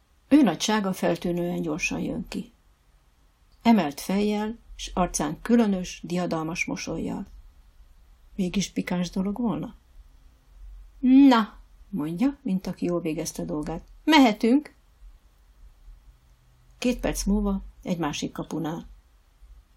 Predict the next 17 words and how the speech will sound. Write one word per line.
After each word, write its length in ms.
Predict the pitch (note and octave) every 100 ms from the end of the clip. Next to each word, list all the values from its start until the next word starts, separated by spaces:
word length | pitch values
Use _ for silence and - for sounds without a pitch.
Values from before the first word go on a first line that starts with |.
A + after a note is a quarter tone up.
| _ _ - - - - -
„Várjon 300 | C4+ C#4+ D4+
egy 140 | D4+
percre!” 520 | - E4+ - - G#3+ - _ _ - - _ _ _ _ _ _ _ - - - - - -
És 100 | G#3
szóról 440 | - - D4 B3 D#3
szóra 300 | - G#3 E3
megismétlődik 800 | E3+ E3+ - D#3+ - D#3+ D3 F#3
a 60 |
jelenet. 540 | D3 - - - - - - - - - - - - _ _ - _ - _ _ _
A 120 | - G3
harmadiknál 720 | G#3+ C4+ A3 G#3 - F3+ F3 -
tapintatosan 720 | G#3+ G#3+ E3+ D#3+ - D#3 -
megszólalsz. 840 | D#3+ - - - - - G3 - - _ - - _ _ _ _ _ _
„Rosszak 420 | A#3 A3+ G3 F3+
ezek 260 | F3+ F#3 F#3
a 60 |
harisnyakötők.” 1000 | F3+ F#3+ F3 - F3 F#3+ F3+ F#3+ - -